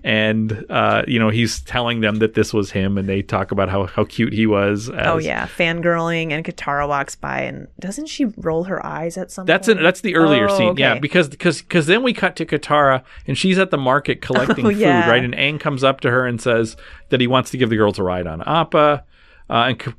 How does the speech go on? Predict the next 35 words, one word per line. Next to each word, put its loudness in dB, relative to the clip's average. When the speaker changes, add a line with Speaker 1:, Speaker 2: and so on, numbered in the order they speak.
Speaker 1:
Katara 4
wants 2
no 2
part 2
of -8
it, -2
even 0
though 4
Aang's 2
like, -4
"You 2
should 0
come 0
with -2
us." -4
So 6
again, 2
this 0
is 0
reminding 4
me, 2
you -2
know, 2
back 0
in -4
episode 0
two, -2
Katara 0
was 0
like, 2
"Aang -4
brought 0
us -4
fun." -4
Speaker 2:
Yeah. -6